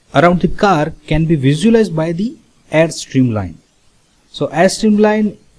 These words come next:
uh, air streamline, it will be helpful to understand the flow pattern around the bodies of the vehicle. Streamline broadly follows the contour of the body, but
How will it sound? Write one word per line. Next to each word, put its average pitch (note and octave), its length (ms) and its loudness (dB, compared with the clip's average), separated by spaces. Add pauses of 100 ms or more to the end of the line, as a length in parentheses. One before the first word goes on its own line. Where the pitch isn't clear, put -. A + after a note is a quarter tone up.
uh, C3 160 -2 (500)
air E3+ 140 -2
streamline, G#3 520 2
it E3+ 160 -6
will F3+ 100 -4
be F3+ 300 -4
helpful F#3 800 -2
to E3+ 140 -8
understand E3+ 600 -6
the F3+ 360 -6 (480)
flow G3 260 2
pattern G3+ 460 -2
around D3+ 440 -4
the D#3+ 160 -6 (480)
bodies B2+ 760 2 (480)
of C#3 240 4
the C3 100 4
vehicle. G2+ 380 4 (400)
Streamline A3+ 720 4
broadly D#3+ 380 6
follows F#3 420 2
the F3 80 -2
contour E3+ 540 6
of D#3+ 140 4
the E3+ 260 -2 (120)
body, C3 600 2 (140)
but C#3 300 2